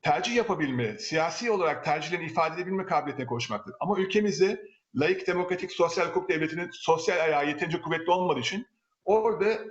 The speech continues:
ihtiyaç sahiplerine siyaset mekanizması bir takım çözümler öneriyor. Ve çözümler önerirken de onların kolunu büküyor. Halbuki o kollar bükülmese siyaset çok daha sağlıklı şekillenecek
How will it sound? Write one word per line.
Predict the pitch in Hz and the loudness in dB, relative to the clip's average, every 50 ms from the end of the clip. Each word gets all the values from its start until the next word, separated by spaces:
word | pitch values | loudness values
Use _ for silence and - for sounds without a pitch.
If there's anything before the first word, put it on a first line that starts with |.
| - - | -10 -6
ihtiyaç | 151 151 151 - 214 220 226 220 | -6 -4 2 2 2 2 2 0
sahiplerine | - 175 151 147 143 - 151 147 160 196 233 226 - - - _ _ - | 0 0 0 0 0 0 -2 -2 0 -2 -2 -4 -4 -8 -18 _ _ -10
siyaset | - - - 156 156 160 160 233 226 - | -6 -4 0 2 2 2 2 -2 -2 0
mekanizması | 170 160 160 165 156 143 139 151 156 - - 226 196 | 0 0 0 0 -2 0 0 -2 -2 0 -2 -4 -4
bir | - | -4
takım | - 196 208 202 | -4 -4 -4 -2
çözümler | - 185 185 180 190 208 208 | 2 2 2 2 2 2 2
öneriyor. | 196 160 131 117 107 92 - - _ _ _ _ _ _ - | 2 2 0 0 -2 -4 -6 -10 _ _ _ _ _ _ -4
Ve | 156 | -2
çözümler | 156 - 185 190 202 208 208 190 | 0 0 0 0 2 2 4 4
önerirken | 196 208 220 214 214 208 175 190 | 4 4 2 2 2 0 0 0
de | 220 | 0
onların | 202 180 202 202 - | 0 0 0 0 2
kolunu | 190 190 190 208 196 | 2 2 4 4 0
büküyor. | 165 - - 123 - - - - _ _ _ | 0 0 -2 -2 -2 -4 -8 -18 _ _ _
Halbuki | - 151 175 196 202 233 208 - 190 143 - - - - | -2 0 0 0 -2 -6 -4 -2 -2 -2 -2 -4 -6 -4
o | - 165 - | -4 -2 0
kollar | - 196 202 202 214 208 190 170 | 0 0 2 2 2 2 2 0
bükülmese | 185 180 226 226 202 156 - - - 175 185 - - - | -2 -2 0 0 2 2 0 0 -2 -4 -6 -6 -8 -8
siyaset | - - 170 160 165 160 185 180 - | -2 0 2 2 2 0 -2 -2 0
çok | - 190 190 190 | 0 0 0 2
daha | 151 147 | 0 0
sağlıklı | 143 143 143 143 139 143 | 0 2 0 0 0 -2
şekillenecek | 131 - 123 127 139 135 127 127 120 - | -6 -6 -4 -2 -2 -2 -2 -2 -4 -8